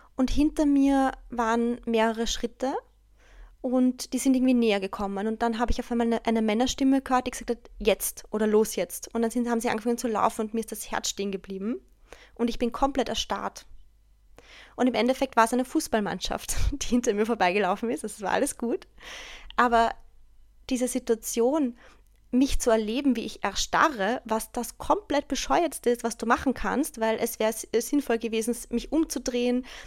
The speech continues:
es wär sinnvoll gewesen zu rufen, es wär sinnvoll gewesen, im Fall der Fälle mich zu wehren, aber sicher nicht zu erstarren. Und ich frag mich seitdem, ob das auch so ein bisschen aus dem kommt, dass, dass wir gelernt haben, wir dürfen das nicht, wir dürfen nicht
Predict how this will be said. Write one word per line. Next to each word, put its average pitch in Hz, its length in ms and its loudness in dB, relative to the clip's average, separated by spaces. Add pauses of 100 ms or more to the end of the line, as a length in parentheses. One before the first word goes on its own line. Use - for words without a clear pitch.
(160)
es 233 140 -4
wär 226 80 -6
sinnvoll 220 380 -2
gewesen 220 360 -4
zu 247 140 -6
rufen, 277 400 -2
es - 200 -8
wär 214 80 -4
sinnvoll 220 320 -4
gewesen, 214 460 -2
im 220 160 -4
Fall 190 200 -2
der 202 100 0
Fälle 208 300 -2
mich 208 160 -4
zu 226 160 -4
wehren, 254 180 2
aber 226 160 0
sicher 302 320 0
nicht 269 180 2
zu - 100 -8
erstarren. 214 600 -2 (840)
Und 254 120 2
ich - 120 -2
frag 240 340 -2
mich 302 180 -2
seitdem, 254 640 -2 (320)
ob 262 160 -4
das 277 180 -4
auch - 200 4
so - 120 -2
ein 269 120 2
bisschen 269 300 -4
aus 233 200 0
dem 254 180 -4
kommt, 254 320 -2
dass, - 240 -10
dass - 200 -8
wir 247 120 -2
gelernt 233 480 -2
haben, 240 180 -2
wir 240 80 -2
dürfen 302 420 -2
das 240 140 -4
nicht, 220 200 -4
wir 240 80 -6
dürfen 294 480 0
nicht 240 260 0